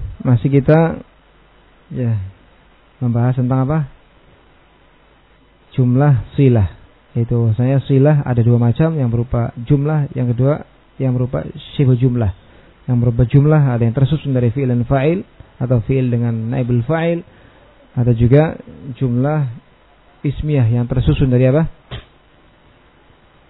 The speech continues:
Mubtada dan khabar. Kemudian yang kedua syibhul jumlah. Dan syibhul jumlah ada tiga macam. Yang pertama dhorof,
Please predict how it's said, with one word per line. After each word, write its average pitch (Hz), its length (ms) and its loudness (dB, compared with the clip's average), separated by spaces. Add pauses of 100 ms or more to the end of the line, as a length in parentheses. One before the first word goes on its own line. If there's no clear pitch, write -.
(100)
Mubtada 127 400 0
dan 165 320 -2 (320)
khabar. 123 400 0 (800)
Kemudian 123 560 -2 (720)
yang 127 240 -2
kedua 127 400 0 (240)
syibhul 131 400 2
jumlah. 123 560 0 (400)
Dan 120 160 0
syibhul 143 320 4
jumlah 131 320 0
ada 139 160 0
tiga 131 240 0
macam. 127 320 0
Yang 131 160 0
pertama 135 320 0
dhorof, 131 320 4